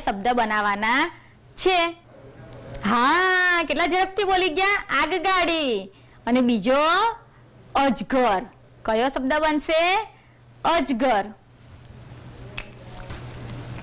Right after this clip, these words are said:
ચાલો,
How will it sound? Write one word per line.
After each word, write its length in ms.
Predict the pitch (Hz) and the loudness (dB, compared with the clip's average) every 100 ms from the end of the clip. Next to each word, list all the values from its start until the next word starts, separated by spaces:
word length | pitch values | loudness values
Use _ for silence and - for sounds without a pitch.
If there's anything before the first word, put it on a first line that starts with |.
| - - - - - - - - - - - - - - - - - - - - - | -14 -14 -14 -12 -12 -12 -12 -12 -12 -12 -12 -12 -12 -12 -12 -12 -12 -12 -10 -6 -2
ચાલો, 260 | 220 190 | -2 -2